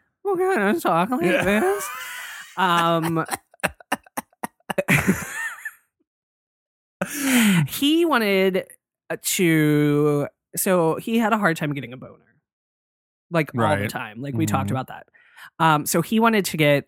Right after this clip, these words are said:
Speaker 1: a dildo to put in my butt. And we went together to pick it out, and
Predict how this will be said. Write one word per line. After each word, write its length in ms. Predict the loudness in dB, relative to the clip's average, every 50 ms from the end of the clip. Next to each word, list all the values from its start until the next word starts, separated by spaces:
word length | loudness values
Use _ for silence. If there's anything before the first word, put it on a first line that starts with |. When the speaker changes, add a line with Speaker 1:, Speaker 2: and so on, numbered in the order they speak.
| _ -6
Speaker 1:
a 340 | -4 -2 -2 -2 -2 -4 -6
dildo 640 | -8 -8 -2 -2 -2 -2 -2 -4 -6 -6 -6 -6 -8
to 80 | -8
put 160 | -8 -8 -8 -8
in 60 | -8
my 120 | -10 -10
butt. 260 | -10 -10 -12 -14 -16 _ _ _ _ _ _ _ _ _ _ _ _ _ _ _ _ _ _ _ _ _ _ _ _ _ _ _ _ _ _ _ _ 0
And 560 | 2 2 4 4 4 4 2 2 0 -2 -4 -6 -8
we 200 | -4 -2 0 0
went 240 | 2 0 -2 -2 -4
together 320 | -4 0 0 2 2 2
to 80 | 0 0
pick 180 | -4 -4 -4
it 80 | -4 -4
out, 340 | -4 -4 -4 -6 -6 -8 _ -6
and 440 | -2 0 0 0 0 -2 -4 -6 -8